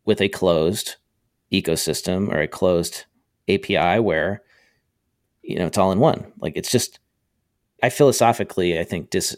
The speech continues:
I disagree with that. And I, I really think that NetSuite would be better served focusing on, like, the value that they really create. And by the way, I didn't meet a single customer who uses the whole suite. You know, it's, it mostly, like, the folks using financials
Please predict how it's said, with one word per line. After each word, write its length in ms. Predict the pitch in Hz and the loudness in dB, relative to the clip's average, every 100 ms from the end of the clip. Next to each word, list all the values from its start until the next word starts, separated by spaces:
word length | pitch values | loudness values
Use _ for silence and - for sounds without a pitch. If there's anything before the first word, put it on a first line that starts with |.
| - | -4
I 80 | |
disagree 540 | 101 117 - 101 - 90 | -2 0 -2 -2 -2 -2
with 300 | 80 - - | -2 -6 -10
that. 520 | - 80 58 - - - _ _ | 0 2 2 -6 -12 -16 _ _
And 80 | 120 | 0
I, 120 | 123 127 | 0 2
I 40 | 131 | 2
really 220 | 135 226 | 4 2
think 220 | - 135 | 2 0
that 260 | - 90 _ - | 0 -2 _ -4
NetSuite 340 | 113 - 139 110 | -2 0 0 0
would 140 | 110 | 0
be 100 | 104 | -4
better 300 | 92 104 101 | 0 2 2
served 500 | - 120 135 80 - | 0 2 2 2 -2
focusing 500 | - 107 - - 101 | -2 -2 -2 -6 -4
on, 240 | 87 87 - _ _ _ _ - | -4 -6 -10 _ _ _ _ -10
like, 120 | - | -6
the 60 | |
value 340 | 101 92 104 98 | -2 2 2 2
that 140 | 90 | -2
they 120 | - 90 | 0 0
really 220 | 98 78 | 0 -2
create. 540 | - 87 113 95 - _ _ _ _ | -4 0 2 2 -2 _ _ _ _
And 180 | 110 117 - | -2 -2 0
by 160 | 131 | 4
the 80 | 143 | 6
way, 120 | 135 | 6
I 80 | 110 | 6
didn't 140 | 147 131 | 4 4
meet 120 | 117 | 2
a 20 | |
single 300 | - 131 90 | 0 0 -2
customer 420 | - 113 - 90 | 0 0 0 -6
who 100 | 85 92 | -4 -4
uses 500 | 95 110 92 80 - | 0 0 0 -2 -4
the 80 | |
whole 160 | 95 80 | -4 -2
suite. 400 | - 98 - - - _ _ _ _ - - _ | -2 -4 -4 -8 -12 _ _ _ _ -20 -20 _
You 80 | 107 | 0
know, 120 | 101 | 2
it's, 160 | 104 - | 0 -2
it 140 | 101 | 0
mostly, 340 | 120 135 127 107 | 2 2 4 4
like, 200 | 95 - | 2 0
the 240 | 85 82 | -2 -2
folks 280 | - 101 - | -4 -4 -2
using 200 | 98 85 | -4 -4
financials 800 | - 92 104 - 113 104 - | -4 -2 -2 0 0 0 -4